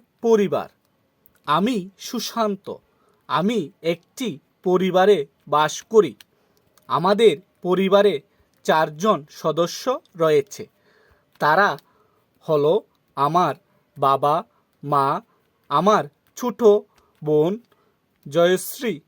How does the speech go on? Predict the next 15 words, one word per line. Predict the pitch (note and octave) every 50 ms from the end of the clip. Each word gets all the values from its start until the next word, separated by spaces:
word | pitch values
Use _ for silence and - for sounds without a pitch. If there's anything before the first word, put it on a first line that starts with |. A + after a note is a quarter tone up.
| _ -
এবং | - C#3 C3 C3+ C#3+ E3+ G#3+ - _ _ _ _ _ _ -
আমি। | C#3+ C#3 C#3 C#3+ A#2 F#2+ - _ _ _ _ _ _ _ _ _ _ _ _ _ _ _ _ _ _ _ _ _ _ _ _ _ _ _
আমার | - C3 D#3 F#3 G#3 A3
বাবা | G#3+ E3+ F3 - - F3+ F#3 F#3 B2+ - _ _ _ -
একজন | - C#3+ D#3 D3+ C#3+ D3+ - G#3+ G3 D3 C3 - _ _ _
কৃষক | - F#3 G3+ F#3+ - - - A2 - _ _ _ _ _ _ _ _ _ _ -
এবং | C#3 C3+ C#3 C#3 D3 E3+ G#3+ A#3 - _ _ _ _ -
মা | D3 D3 D3+ F3 G3
একজন | F3+ D#3 C#3+ C3+ D3 G3 G#3+ F3+ C3 A#2 _ _ _ _ _ D#3+ D3+ D3
গৃহিণী। | F#3 F#3 G3+ G3 D#3+ F#3+ D3+ A#2 - _ _ _ _ _ _ _ _ _ _ _ _ _ _ _ _ _ _ _ _ _ _ _ _ _ _ _ _ _ -
আমাদের | C3 C#3+ F3 G3+ A3 G#3 A3 E3 C#3 - _ _ _ -
পরিবারটি | F#3+ F3+ F3+ F#3+ F#3 G3 G3 F#3+ - _ - - A#3+ F#3 B2+ - _ _ _ _ _ _ _ _
একটি | - D3+ D#3+ D#3 _ _ - - A#3+ F3 C3+ -
সুখী | - - - A3+ G#3 G3+ - A3 G#3+ G#3
পরিবার। | G3+ - G3 F#3 E3 D#3 C3+ A#2+ F2+ D#2+